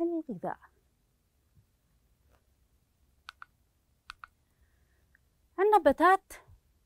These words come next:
تتشابه في أجزائها. جميع النباتات ذكرنا أن لديها نفس الأجزاء، لا يوجد نبات بلا جذور، لا يوجد نبات بلا ساق، وإن كان ساق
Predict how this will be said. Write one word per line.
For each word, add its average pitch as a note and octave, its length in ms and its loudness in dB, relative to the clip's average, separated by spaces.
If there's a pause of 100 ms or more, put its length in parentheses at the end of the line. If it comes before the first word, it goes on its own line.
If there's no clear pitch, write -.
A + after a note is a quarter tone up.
(400)
تتشابه B3 680 4 (580)
في - 220 -4
أجزائها. - 520 -10 (640)
جميع A3+ 360 4
النباتات G3+ 540 -2
ذكرنا A#3+ 440 2
أن C4+ 400 2
لديها D4+ 400 -2
نفس F#4+ 380 0 (160)
الأجزاء، C4 460 4 (1120)
لا B4 240 6
يوجد A3+ 300 0
نبات B3 440 0
بلا A3+ 240 0
جذور، B3 440 -4 (760)
لا - 100 -8
يوجد G#3 420 -4
نبات C4+ 460 4
بلا F4 220 8
ساق، A3+ 460 2 (880)
وإن F#4 280 8
كان F4+ 400 8
ساق D4+ 500 0